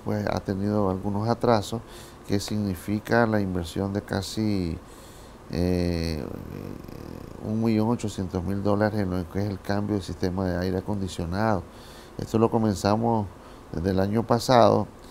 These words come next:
y esperamos culminarlo ya en los primeros días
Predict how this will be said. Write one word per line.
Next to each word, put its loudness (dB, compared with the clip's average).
y 0
esperamos 2
culminarlo 4
ya 6
en -2
los -2
primeros -2
días 0